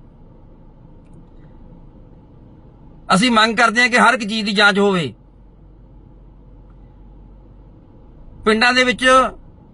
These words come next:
even ਕਿ ਸ਼ਹਿਰਾਂ ਦੇ ਵਿੱਚ ਵੀ ਬਹੁਤ ਕਸਬਿਆਂ ਦੇ ਵਿੱਚ ਮੈਡੀਕਲ ਸਟੋਰ ਖੁੱਲ੍ਹੇ ਹੈ, ਜਿਨ੍ਹਾਂ ਤੇ ਸਿਰਫ ਤੇ ਸਿਰਫ ਨਸ਼ੇ ਦੀ ਸਪਲਾਈ ਹੁੰਦੀ ਹੈ, ਕਿਉਂਕਿ ਉਹਨਾਂ ਕੋਲੇ ਕੋਈ ਵੀ ਕੁਆਲੀਫਾਈ ਫਾਰਮਾਸਿਸਟ ਨਹੀਂ ਹੈ।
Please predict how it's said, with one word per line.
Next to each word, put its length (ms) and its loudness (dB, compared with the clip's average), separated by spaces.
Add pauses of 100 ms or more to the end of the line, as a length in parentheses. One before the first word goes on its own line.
(160)
even 180 -2
ਕਿ 120 0
ਸ਼ਹਿਰਾਂ 300 2
ਦੇ 80 2
ਵਿੱਚ 160 -4
ਵੀ 120 -4
ਬਹੁਤ 340 0
ਕਸਬਿਆਂ 320 0
ਦੇ 60 -6
ਵਿੱਚ 180 -6
ਮੈਡੀਕਲ 380 -2
ਸਟੋਰ 260 -2
ਖੁੱਲ੍ਹੇ 220 -2
ਹੈ, 180 -2 (1500)
ਜਿਨ੍ਹਾਂ 280 0
ਤੇ 140 -2
ਸਿਰਫ 300 -2
ਤੇ 100 -6
ਸਿਰਫ 200 0 (1600)
ਨਸ਼ੇ 260 0
ਦੀ 120 -2
ਸਪਲਾਈ 320 0
ਹੁੰਦੀ 200 -2
ਹੈ, 60 0
ਕਿਉਂਕਿ 280 -2
ਉਹਨਾਂ 240 0
ਕੋਲੇ 160 2
ਕੋਈ 200 -2
ਵੀ 320 -6 (840)
ਕੁਆਲੀਫਾਈ 680 0 (1200)
ਫਾਰਮਾਸਿਸਟ 500 0
ਨਹੀਂ 260 -2
ਹੈ। 200 -4